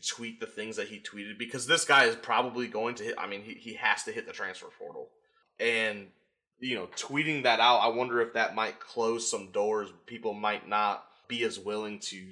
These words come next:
you know, take this guy in with his actions that he took after the game, or not even after the game. It was, like, during the second half. So it's, it's unfortunate. Like, personnel-wise, unfortunately for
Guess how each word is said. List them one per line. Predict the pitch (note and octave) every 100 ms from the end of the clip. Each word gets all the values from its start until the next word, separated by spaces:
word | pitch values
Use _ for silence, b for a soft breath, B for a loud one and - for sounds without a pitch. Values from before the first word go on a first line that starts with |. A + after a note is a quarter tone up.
| F2
you | A2 F#2+
know, |
take | D2+ C3+ A#2
this | A2+
guy | A2 G#2
in | A2 A#2 A2
with | G#2 F#2+ - _ b b b b b _ _ _
his | B2 G2+
actions | E2+ G2+ - G2 F2+
that | G2+
he | F#2+
took | F2+ G#2+
after | F2+ F2+ -
the | D#2+
game, | F2 F#2 F2+ -
or | G2 -
not | C3+ D#3
even | C3+
after | B2+ F#3 C#3
the | A2
game. | A#2+ A2+
It |
was, | A#2 A#2+
like, | A2 -
during | C3 D3+ C3
the | A2 G2+
second | - C3 G#2+
half. | G2+ A#2 B2+ F#2+ - b b b b b _ _ _ -
So | C#3 B2
it's, | B2+ C3 B2
it's | C3+
unfortunate. | C#3+ A#2+ B2 A#2 A#2 A2+ A2 - B B -
Like, | - A2 -
personnel-wise, | F3+ B2 B2 C3+ C3+ B2 A#2 A2 G2+ - b b b b _ _ _ _ _ _
unfortunately | B2 A#2 C#3+ C#3+ C#3 B2+ A#2 A2+
for | - G#2+ G2+ F#2+